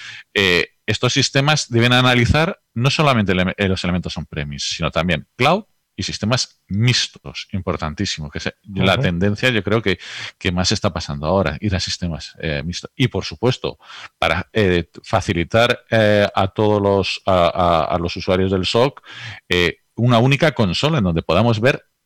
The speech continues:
Speaker 1: todo el, eh, todo lo que está ocurriendo en un único punto. No tenemos que desplazarnos a distintos puntos, sino un único punto común.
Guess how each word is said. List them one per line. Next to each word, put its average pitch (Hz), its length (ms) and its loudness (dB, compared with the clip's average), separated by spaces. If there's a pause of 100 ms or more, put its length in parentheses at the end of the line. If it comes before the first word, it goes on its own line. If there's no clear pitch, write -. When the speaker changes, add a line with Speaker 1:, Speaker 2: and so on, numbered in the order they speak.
(140)
Speaker 1:
todo 143 380 0 (180)
el, 101 180 0 (140)
eh, 104 280 4
todo 123 200 2
lo 131 100 2
que 120 60 0
está 123 140 0
ocurriendo 123 400 -2
en 107 160 -2
un 151 120 2
único 120 340 0
punto. 127 300 -2
No 92 100 0
tenemos 131 280 0
que - 80 0
desplazarnos 92 500 0
a 87 60 0
distintos 80 440 -6
puntos, 110 280 -4
sino - 260 -6
un 131 160 0
único 127 340 -2
punto 139 340 -4
común. 95 600 -2